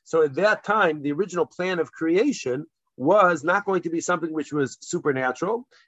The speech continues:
and it's not something which would have been, would have been considered miraculous in any way, shape, or form. That would have been the expectation, because death wasn't really part of God's plan. Death is only an alternative,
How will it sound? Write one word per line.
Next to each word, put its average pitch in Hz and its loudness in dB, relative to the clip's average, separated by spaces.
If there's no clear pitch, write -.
and 143 2
it's 151 -2
not 175 4
something 170 0
which 156 -6
would 160 2
have 147 -4
been, 170 -2
would 170 2
have 156 0
been 170 0
considered 151 -4
miraculous 147 0
in 143 -6
any 160 0
way, 143 -2
shape, 135 -6
or 120 -2
form. 110 -6
That 160 0
would 170 -2
have 160 -2
been 165 -2
the 165 2
expectation, 165 -2
because 160 2
death 175 0
wasn't 170 -2
really 180 2
part 170 0
of 127 -4
God's 139 -2
plan. 180 0
Death 185 2
is 156 -6
only 180 -2
an 160 2
alternative, 160 0